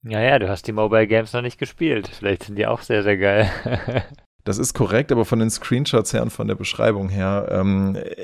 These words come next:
Speaker 2: erwarte ich da nicht allzu viel. Ich werd dem vielleicht mal eine Chance geben, um mal ein bisschen Kontext zu kriegen, wo die herkommen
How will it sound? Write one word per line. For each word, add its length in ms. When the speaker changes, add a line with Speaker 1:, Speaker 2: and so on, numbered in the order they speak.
Speaker 2:
erwarte 460
ich 100
da 100
nicht 200
allzu 260
viel. 300
Ich 180
werd 220
dem 100
vielleicht 260
mal 60
eine 80
Chance 400
geben, 240
um 80
mal 80
ein 80
bisschen 220
Kontext 460
zu 100
kriegen, 360
wo 120
die 100
herkommen 640